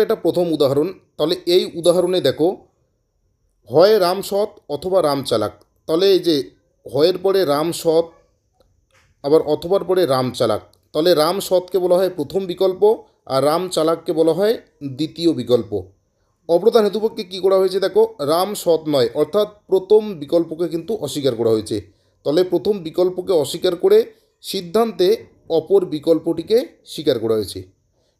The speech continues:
ঠিক একইভাবে দুই নম্বর উদাহরণে দেখো, হয় রাম সৎ,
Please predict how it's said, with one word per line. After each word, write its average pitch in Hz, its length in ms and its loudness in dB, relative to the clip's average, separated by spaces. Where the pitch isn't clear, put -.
ঠিক 233 120 0
একইভাবে 170 460 0
দুই 196 200 0
নম্বর 226 240 2
উদাহরণে 170 500 2
দেখো, 151 220 2
হয় 190 240 6
রাম 185 160 0
সৎ, 196 260 2